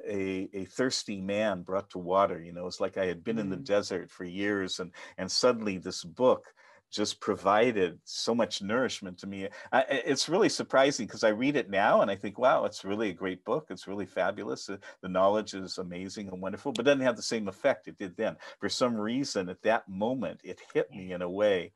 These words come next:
Speaker 1: that I couldn't put it down. And, and so when, when everyone was leaving now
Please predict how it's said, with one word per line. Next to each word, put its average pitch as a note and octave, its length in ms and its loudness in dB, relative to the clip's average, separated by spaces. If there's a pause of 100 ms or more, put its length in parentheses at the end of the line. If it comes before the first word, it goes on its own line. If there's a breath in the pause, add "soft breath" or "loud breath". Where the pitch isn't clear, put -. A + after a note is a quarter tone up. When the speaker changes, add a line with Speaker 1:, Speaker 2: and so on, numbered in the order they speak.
(340 loud breath)
Speaker 1:
that A2+ 100 6
I B2 80 8
couldn't B2+ 320 0
put A#2 140 -2
it G#2+ 120 -6
down. A#2+ 280 0 (460 loud breath)
And, G#2 460 4 (300)
and A#2 140 2
so - 160 4
when, A#2+ 380 2 (260 loud breath)
when A2+ 140 4
everyone D#3 420 6
was B2 220 2 (360)
leaving A2+ 720 2
now F2+ 360 0